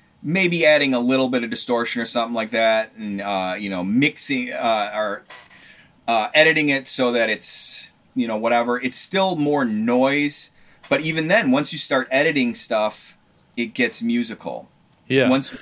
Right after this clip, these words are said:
Speaker 1: if you add rhythm, uh, so, like, you can bang stuff in rhythm, might become more musical.
Speaker 2: Yeah. Okay, so, but by that logic, so, like, take,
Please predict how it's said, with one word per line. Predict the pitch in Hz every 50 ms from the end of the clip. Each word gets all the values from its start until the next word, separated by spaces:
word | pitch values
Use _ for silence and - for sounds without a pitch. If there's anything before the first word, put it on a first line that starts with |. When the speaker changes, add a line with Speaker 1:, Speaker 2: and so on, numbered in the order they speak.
| - -
Speaker 1:
if | 131 131 - 165 - - 156 147 -
you | 143 143 147
add | 139 131 117 110 117
rhythm, | 135 180 202 165 151 135 123 113 113 113 - - - - _ -
uh, | 107 120
so, | - 156 147
like, | 139 147
you | 156 156
can | 156 139 127
bang | 123 - 123 127 143 147 147 143 143
stuff | 135 - - - 117 107 101 98 - - - - - _ _ _ _ _ _ _ _ _ _ _ _ _ _ _ _ _ _ _
in | - 160 160 151 143 135 131
rhythm, | 143 147 143 131 117 107 104 104 98 - _ _ _ _ _ _ _ _ _ _ _ _ _ _
might | 127 127 127 123 113 107 95
become | 107 95 - 117 107 101 101 98 107 104
more | 120 110 101 98
musical. | 101 107 104 85 78 - 71 71 - _ _ _ _ _ _ _
Speaker 2:
Yeah. | 131 127 123 110 101 101 - _ _ _ - - - - - - - - -
Okay, | 151 156 - 135
so, | 123 - - 160 151 135 131 131 123 -
but | - 139 123 143 139 - - -
by | 135 143 151
that | 156 151 143
logic, | 135 127 127 127 135 131
so, | - - 135 131
like, | 131 123 120 -
take, | - 147 147 139 - -